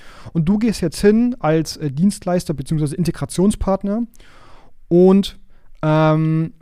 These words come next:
ja, gehst vielleicht auch sogar eine Partnerschaft mit diesen Unternehmen ein und, ähm, hast dann darüber die Möglichkeit, auch Leads, äh, von diesen Unternehmen zu bekommen, weil in der Regel diese Unternehmen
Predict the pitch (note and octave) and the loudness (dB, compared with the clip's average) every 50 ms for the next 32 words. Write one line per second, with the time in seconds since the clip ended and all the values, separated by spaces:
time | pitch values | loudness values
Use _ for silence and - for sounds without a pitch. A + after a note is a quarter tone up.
0 | - G3+ G3+ G3+ F#3 - - A3 G3 - - G3 F3+ F#3+ F3 D3 F3 F3+ F3 F3 | -12 -10 -6 -6 -6 -2 -2 -2 -2 0 -2 -2 0 0 0 0 2 2 2 4
1 | - - - A#3+ A#3+ - F#3 - - D#3 C#3+ - - - - - - - D#3+ F3+ | 4 4 4 4 0 -2 -4 -4 -2 -4 -4 -4 -6 -12 -18 -14 -6 -2 0 0
2 | F3+ - F3+ E3+ D3 D3 D#3 D#3 D3+ D3+ - D#3 - D3+ C#3+ D3+ E3+ G3+ G3+ E3+ | 0 0 -4 -6 -4 -2 -2 -2 -2 -2 -4 -4 -4 -2 -2 0 0 0 0 0
3 | C#3+ - C3 C3 C#3+ F3 G#3+ A3+ - - - - - - - - - - - - | -2 -4 -6 -4 -4 -2 -4 -4 -6 -10 -18 -20 -20 -20 -20 -20 -20 -20 -20 -20
4 | _ _ _ _ - - - - _ _ - D#3+ E3 E3 E3 E3 E3 E3 D#3+ - | _ _ _ _ -20 -20 -20 -20 _ _ -2 0 2 2 2 2 2 0 -2 -6
5 | - - - - - - - - - D3+ D3+ D3+ D3+ D3 C#3 E3+ F3 - F3+ D#3+ | -10 -20 -20 -20 -20 -20 -16 -8 -4 -2 0 0 0 0 0 -2 -2 0 0 0
6 | D3 D#3+ F#3 F#3+ G3 E3 E3 D3 D3 C#3+ D3 D3+ D#3+ - D#3+ - - - D3+ D3 | 2 2 2 2 4 2 2 2 2 2 2 0 0 -2 -4 -6 -6 -4 -2 0
7 | D3 D3+ D3+ - - D3 D3 D3 C#3 - - D3+ D3 D3+ E3+ F#3 D#3+ - - - | 0 0 0 -2 -2 -2 -2 -2 -2 -4 -6 -6 -4 -2 -2 -2 -4 -6 -8 -12
8 | - - - - C#3+ C#3+ C3+ - - E3+ E3+ E3+ D#3+ D3 - D#3+ D3 - C#3+ C#3 | -12 -12 -10 -6 -6 -4 -4 -2 -2 0 0 0 0 -2 -4 -6 -6 -4 -4 -2
9 | C#3 C#3+ D3 C#3+ D3 C#3 - D3 C3+ C3+ - - D3+ D#3 F3 F3 D3+ D3+ C#3+ C#3+ | -2 -2 -2 -2 -4 -4 -6 -8 -8 -8 -8 -6 -6 -4 -4 -2 -2 -2 -2 -2
10 | D3 D3 C#3+ C3+ D3 D#3 D#3 D#3+ D#3 D#3 D3+ - - - - - - D3+ D3 C#3 | -2 -2 -2 0 0 2 2 4 2 2 0 -4 -10 -20 -20 -12 -8 -8 -8 -6
11 | D#3 D#3 C#3+ D3+ D3 C#3+ D3 D3+ D#3 D#3 D#3 D#3 D#3 D3 | -6 -6 -4 -4 -2 -2 -2 0 0 0 0 0 -2 -4